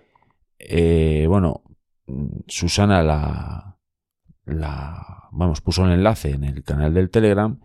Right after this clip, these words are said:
<laughs> y entonces lo a-, añadió un comentario que voy a leeros. Eh, que si queréis debatir, este es un buen tema. Cómo generar corrientes de pensamiento único. <laughs> Y la verdad es que a mí me resultó muy,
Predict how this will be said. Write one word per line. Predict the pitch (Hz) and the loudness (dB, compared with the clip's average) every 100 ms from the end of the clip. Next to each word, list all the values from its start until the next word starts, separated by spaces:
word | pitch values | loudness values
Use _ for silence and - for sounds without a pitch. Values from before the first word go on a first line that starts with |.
| _ | _
<laughs> | - - 104 80 _ - - - - | -10 -2 -2 -4 _ -20 -20 -18 -2
y | 95 | 0
entonces | 98 104 104 - | 2 2 2 2
lo | 90 | 4
a-, | 90 - | 4 2
añadió | 87 82 87 | 2 4 4
un | 95 | 4
comentario | 95 82 78 87 80 82 - - | 4 2 4 4 4 2 -6 -6
que | 78 | 0
voy | 76 | 2
a | 76 | 2
leeros. | 71 67 65 65 - _ _ _ _ _ _ | 0 -2 -6 -8 -12 _ _ _ _ _ _
Eh, | - 85 78 78 76 73 | -6 -2 0 0 0 -2
que | 90 | -2
si | 90 | -2
queréis | 85 90 98 107 | 2 4 4 4
debatir, | 110 104 92 113 104 131 - _ _ _ - | 4 4 4 2 0 -4 -12 _ _ _ -2
este | 107 - 117 | 0 2 4
es | 113 117 | 4 2
un | 95 | 2
buen | 85 76 | 2 4
tema. | 85 71 65 - _ _ _ _ _ - | 2 2 -4 -12 _ _ _ _ _ 0
Cómo | 104 110 | 4 4
generar | 120 110 104 107 | 4 4 6 4
corrientes | 95 87 98 101 98 | 4 4 2 2 0
de | 98 | 2
pensamiento | 95 85 87 78 90 95 | 2 2 2 2 2 2
único. | 69 71 71 - 87 - - - - | 0 0 -4 -4 -4 -4 -8 -4 -4
<laughs> | - - - 147 | -6 -12 -8 -6
Y | 92 101 | 0 2
la | 98 | 4
verdad | 98 98 101 | 2 2 0
es | 120 - | 0 0
que | 104 | 0
a | |
mí | 95 85 | 2 0
me | 113 98 | -2 -2
resultó | 85 85 90 - 92 | -4 -4 -4 -2 0
muy, | 90 87 90 82 73 | 2 2 2 0 -2